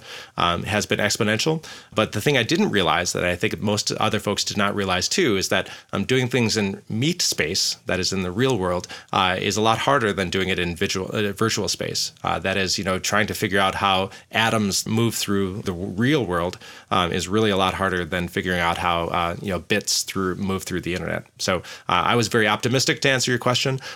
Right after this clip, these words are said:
And, uh, of course, that, uh, optimism has been tempered a lot over the last several years.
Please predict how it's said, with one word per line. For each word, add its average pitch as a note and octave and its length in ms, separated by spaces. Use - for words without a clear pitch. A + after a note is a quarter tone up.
And, F#2 340
uh, F2+ 260
of F2+ 100
course, G2 220
that, G2 180
uh, - 40
optimism F#2 640
has F#2+ 180
been F#2 160
tempered F2 320
a E2+ 40
lot F2+ 300
over F2+ 140
the E2 60
last E2 220
several - 240
years. - 300